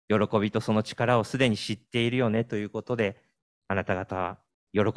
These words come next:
びに満ちて踊っているというのです。そしてその理由、九節。「なぜならあなた方が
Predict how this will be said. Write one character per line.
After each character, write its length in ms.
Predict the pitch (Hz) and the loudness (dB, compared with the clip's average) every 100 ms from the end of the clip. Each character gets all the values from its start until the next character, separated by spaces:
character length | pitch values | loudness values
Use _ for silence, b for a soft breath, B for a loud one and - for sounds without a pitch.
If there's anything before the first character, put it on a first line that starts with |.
| 107 | 0
び 100 | 98 | 0
に 80 | 98 | -2
満 160 | 110 | -4
ち 60 | - | 0
て 140 | 143 | 2
踊 280 | 110 101 113 | 2 2 0
っ 60 | - | -2
て 100 | 120 | -2
い 100 | 113 | 0
る 120 | 123 | -2
と 340 | 123 139 101 - | 0 2 2 0
い 120 | 98 | -4
う 100 | 101 | -2
の 140 | 90 82 | -2 -4
で 100 | 87 | -10
す。 180 | - _ _ _ _ _ _ _ _ _ _ _ _ _ _ | -18 _ _ _ _ _ _ _ _ _ _ _ _ _ _
そ 120 | - | 0
し 60 | 143 | 2
て 60 | |
そ 140 | 139 127 | 2 4
の 100 | 123 | 4
理 100 | 113 | 4
由、 220 | 107 - _ _ | 2 -2 _ _
九 180 | - 95 | -4 -4
節。 420 | 98 87 85 - _ _ _ _ | -4 -8 -10 -12 _ _ _ _
「な 160 | 98 95 | -4 -2
ぜ 120 | 90 | -4
な 120 | 85 | -2
ら 260 | 90 110 - | -2 -2 -2
あ 200 | 107 104 | -2 0
な 100 | 107 | 0
た 80 | 101 | 0
方 220 | 92 92 | 0 -2
が 340 | 92 117 - | 0 0 -2